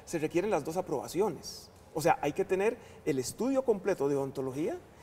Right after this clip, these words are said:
y hay ten-, hay que tener el estudio completo de medicina para poder optar por la especialidad. Y eso obviamente, pues, eh, eh, permite en una especialidad, eh,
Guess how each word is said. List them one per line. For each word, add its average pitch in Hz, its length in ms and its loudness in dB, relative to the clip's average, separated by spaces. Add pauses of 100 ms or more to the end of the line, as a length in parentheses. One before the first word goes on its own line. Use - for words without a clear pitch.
(140)
y 156 60 2
hay 156 80 4
ten-, 196 260 2
hay 151 80 2
que 185 100 0
tener 180 280 0 (240)
el 147 140 2
estudio 240 500 0
completo 175 420 2
de 185 60 6
medicina 175 520 0 (420)
para 147 240 -2
poder 180 260 0
optar 147 280 -6
por 139 140 -6
la 135 60 -4
especialidad. 117 580 -10 (1000)
Y 214 140 6
eso 202 220 6
obviamente, 226 540 0
pues, - 440 -2 (100)
eh, 127 340 -6
eh, - 380 -12 (540)
permite 160 680 4
en 160 120 0
una 160 140 0
especialidad, 190 920 0 (720)
eh, 110 300 -10